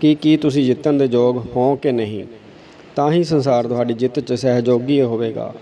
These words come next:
ਅਤੇ ਤੁਹਾਡੇ ਲਈ ਰਾਹ ਛੱਡੇਗਾ। ਜੇ ਤੁਹਾਡਾ ਸਫਲ ਹੋਣ ਦਾ ਇਰਾਦਾ ਹੀ ਨਹੀਂ, ਤਾਂ ਸੰਸਾਰ ਤੁਹਾਡੇ ਲਈ ਅਸਫਲ ਹੋਣ ਦੀਆਂ ਸਥਿਤੀਆਂ ਉਸਾਰਦਾ ਜਾਵੇਗਾ।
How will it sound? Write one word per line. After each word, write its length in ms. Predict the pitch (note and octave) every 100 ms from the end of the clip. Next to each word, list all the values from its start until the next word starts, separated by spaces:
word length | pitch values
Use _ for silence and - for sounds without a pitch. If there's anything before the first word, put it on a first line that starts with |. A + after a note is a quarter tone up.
| -
ਅਤੇ 160 | C3 D3
ਤੁਹਾਡੇ 360 | C3+ B2+ B2+
ਲਈ 200 | C3+ B2+
ਰਾਹ 220 | B2 C3 C3
ਛੱਡੇਗਾ। 500 | - B2 A#2+ A2 G#2 B2 A#2 G#2 - - - - - - - -
ਜੇ 140 | C#3 D3
ਤੁਹਾਡਾ 340 | D3 C#3+ C#3+
ਸਫਲ 340 | C3+ C3 D3
ਹੋਣ 220 | D3 C#3 C3
ਦਾ 120 | C3
ਇਰਾਦਾ 360 | B2 A#2 A#2+ A#2+
ਹੀ 140 | C#3
ਨਹੀਂ, 340 | C#3 A2+ G#2+ G#2 B2+ - - - -
ਤਾਂ 120 | E3+
ਸੰਸਾਰ 480 | D3 D3+ C3 C3+ C3
ਤੁਹਾਡੇ 360 | B2 B2 A#2+ A#2+
ਲਈ 320 | A2+ A2+ A2+ - C#3
ਅਸਫਲ 360 | D3+ D3 F#3
ਹੋਣ 280 | D#3 C3 B2
ਦੀਆਂ 340 | A2+ A#2 A2
ਸਥਿਤੀਆਂ 460 | A2+ - C#3 D3 D#3
ਉਸਾਰਦਾ 500 | D3+ C#3 A2+ A2 A#2+
ਜਾਵੇਗਾ। 500 | A#2 A2 G#2+ G#2 G#2+